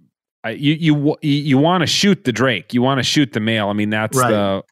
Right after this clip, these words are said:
Speaker 1: uh, more of the trophy than the, and, and they're bigger and stuff like that. I mean, I know guys who will not even shoot hens. They'll only shoot the greenheads. Um,
Speaker 2: Right, right.
Speaker 1: and so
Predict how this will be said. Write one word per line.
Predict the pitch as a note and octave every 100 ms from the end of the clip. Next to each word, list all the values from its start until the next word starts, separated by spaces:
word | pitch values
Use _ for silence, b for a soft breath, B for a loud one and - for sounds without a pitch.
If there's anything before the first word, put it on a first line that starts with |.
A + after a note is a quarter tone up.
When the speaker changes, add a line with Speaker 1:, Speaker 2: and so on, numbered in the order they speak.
| _ _ -
Speaker 1:
uh, | G#2+ G#2+
more | A2+ A#2 G#2+
of |
the | G2
trophy | - A#2+ A2 - G#2 F#2+
than | F#2+ F#2
the, | F#2 F2 -
and, | A2+ G#2 G2+
and | A2
they're | G#2
bigger | F2 A#2 A2+ A2 A2 G2
and | F#2+ F2 - B A#3+ G#3+ _ -
stuff | - A2
like | G#2 G2
that. | G#2
I | G2+
mean, | G2+ G2
I | G#2+
know | G2+
guys | G#2 G2+ -
who | G2+
will | G2 F2+
not | G#2+ G2+
even | G2 G2
shoot | C#3 C#3
hens. | G2 F2 D2+ - - B B B
They'll | G#2+ G#2
only | G#2 G#2 G2
shoot | - G2
the | -
greenheads. | G2+ F2+ F2 F2 D2+ - - -
Um, | G#2 F#2
Speaker 2:
Right, | B2 B2 - B B B B
right. | B2+ C3+ -
Speaker 1:
and | B2 A2+
so | D3 B2+ A#2+ A#2